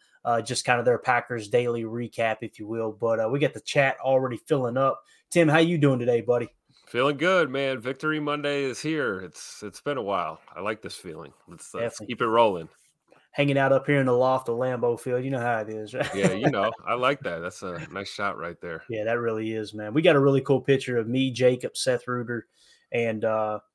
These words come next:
Speaker 1: who else? Uh, no, it was just us three. Yeah, me, Jacob, and Seth up here in this very spot, man. That, that is the place to be pregame. You go up there and watch the flyover, Tim. Oh, it is amazing, dude.
Speaker 2: Yeah,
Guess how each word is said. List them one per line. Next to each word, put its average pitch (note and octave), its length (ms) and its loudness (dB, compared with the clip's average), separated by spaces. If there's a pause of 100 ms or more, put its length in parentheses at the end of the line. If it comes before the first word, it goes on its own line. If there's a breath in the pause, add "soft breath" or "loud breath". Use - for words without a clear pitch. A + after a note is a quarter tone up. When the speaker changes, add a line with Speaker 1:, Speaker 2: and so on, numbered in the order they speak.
Speaker 1:
who C#3 160 4
else? A2 340 0
Uh, G#2+ 300 0 (580)
no, E3 100 4
it E3 40 4
was D#3+ 80 -2
just D#3+ 180 4
us B2+ 140 6
three. A2 260 -4
Yeah, A2 80 0
me, A#2+ 160 -4
Jacob, A#2+ 340 2
and G#2+ 100 -6
Seth A#2 360 2 (400 soft breath)
up C3 160 2
here B2+ 120 2
in A2 80 -2
this A#2 160 -2
very A#2+ 280 2
spot, A#2 400 2
man. A2+ 140 -4
That, C3+ 260 2 (440 soft breath)
that C#3+ 180 8
is C3+ 140 4
the B2+ 100 4
place C3+ 420 4
to B2+ 80 -4
be B2+ 180 -2
pregame. B2+ 680 -2
You C3 140 -6
go C3+ 160 6
up B2+ 100 0
there C3 100 6
and B2 80 2
watch C3 200 2
the G#2 60 -4
flyover, B2+ 580 2
Tim. C3+ 380 -4
Oh, - 280 -2
it A#2+ 120 -4
is A#2 160 -4
amazing, A2+ 800 -4
dude. G2+ 100 -6
Speaker 2:
Yeah, E2 180 -6